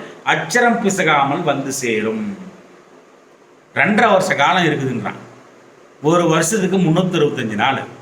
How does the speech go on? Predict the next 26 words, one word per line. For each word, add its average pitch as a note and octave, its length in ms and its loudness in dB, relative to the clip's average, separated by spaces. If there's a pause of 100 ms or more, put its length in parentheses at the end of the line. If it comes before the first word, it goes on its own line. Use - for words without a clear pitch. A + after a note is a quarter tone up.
(280)
அப்படி E3 220 0
பார்த்தா F3+ 260 2 (160)
எங்கேயோ G#3+ 440 4
இருக்குது. - 360 -2 (480)
நீண்ட A3 300 4
நாட்களா G#3 400 4
வராத G3 380 4
தகவல் F3+ 380 2
வருன்றான். D3 440 0 (1700)
ரெண்டரை C4+ 320 2
வருஷ A#3 200 2
காலமும் A#3 400 2
நல்ல G#3 140 2
தகவல் F#3+ 380 2
வரும்னு F3 220 2
நினைச்சீங்க. C3+ 380 -2 (520)
இதுதான் D3 460 2
வந்து D3 220 0
பாத்தீங்கன்னா, C3+ 440 0 (1600)
இந்த C3 220 0
தனுசு G3+ 380 4
ராசி D3 320 2 (120)
மற்றும் C#3 300 -4
தனுசு F3+ 340 0
லக்னத்தில் C#3+ 600 -2
பிறந்த E3+ 380 2